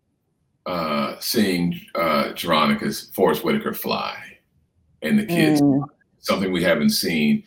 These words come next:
Speaker 1: My son, when I showed him the picture of Buddy three thousand, the robot, he said, "What can he do, Daddy?" Um,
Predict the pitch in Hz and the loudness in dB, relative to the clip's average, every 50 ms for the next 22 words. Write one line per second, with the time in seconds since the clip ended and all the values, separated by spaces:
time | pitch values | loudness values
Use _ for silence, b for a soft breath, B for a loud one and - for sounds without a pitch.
0 | B B B B B - 98 98 95 95 - 120 113 110 104 95 90 82 82 82 | B B B B B 0 2 2 2 2 4 4 6 6 6 6 4 2 2 0
1 | - - 104 92 90 87 85 87 87 85 82 82 80 78 73 - - 110 98 - | 0 2 4 4 4 4 2 0 0 -2 -2 -2 -4 -4 -4 -4 -4 -2 -2 -2
2 | - - 90 82 80 78 78 - - - 73 71 71 71 - - _ _ - - | -2 -4 -4 -2 -2 -2 -2 -2 -2 -2 0 0 0 -2 -4 -8 _ _ 0 2
3 | 78 78 78 76 71 - - - 73 71 - 69 69 71 78 76 71 - - 65 | 2 4 2 0 -2 -4 -4 -2 -2 0 0 2 2 2 2 0 0 -2 -4 -6
4 | 64 65 65 - - - - 73 69 62 62 - - - - B B B B B | -6 -4 -4 -2 -2 -2 -2 -2 0 0 0 -2 -4 -8 -12 B B B B B
5 | B - - - 87 - - - - - - - - - - 113 117 - - - | B -6 -2 0 0 2 4 2 2 4 4 4 4 4 2 2 0 2 2 2
6 | - - - - - - - _ _ _ _ 55 55 57 53 52 - - - | 2 0 0 -4 -8 -12 -16 _ _ _ _ -8 -6 -6 -6 -6 -6 -8 -12